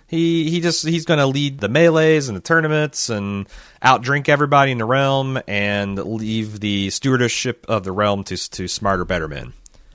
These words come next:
We now move on to the next phase of our deep dive where we're going to read a portion of the canon and, uh, then explain why we selected it and have a little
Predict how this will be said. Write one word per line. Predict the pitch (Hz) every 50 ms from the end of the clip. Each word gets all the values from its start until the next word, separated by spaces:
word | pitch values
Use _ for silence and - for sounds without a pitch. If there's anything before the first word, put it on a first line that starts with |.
| - -
We | - 135 156 180
now | 190 214 233 226 220 220 208
move | 190 156
on | 156 156 147 139
to | - 139
the | 131
next | 131 139 143 - -
phase | - 123 110 104 101 101 101 95 -
of | 87 101 92 98
our | 95 95
deep | 90 90 98 98 87 -
dive | - 95 92 92 92 92 92 90 98
where | 98 98 98
we're | 95 98 95
going | 90 104 104 104 101 98
to | - - - 104 98 98 95 92 92 90 90 90 87 -
read | 101 113 123 127 135 139 143
a | 120 117
portion | - - 127 127 127 - - 135 135 135 135
of | 127 87 107 104 101 98
the | 95 98
canon | 90 - - 123 123 135 156 190 208 196 - _ _ _ _ _ _ _ _ _ _ _ _ -
and, | 104 104 101 101 98 98 98 98 98 95 92
uh, | 101 98 95 95 95 92 92 90 90 90 87 85 - _ _ _
then | - 92 92 107 107 104 104 101 98
explain | 92 90 - - - 110 113 110 110 107
why | 104 101 101
we | 98 95 92
selected | - - 104 98 - - 101 95 92
it | 98 92
and | 76 82
have | 87 92 92
a | 90
little | 92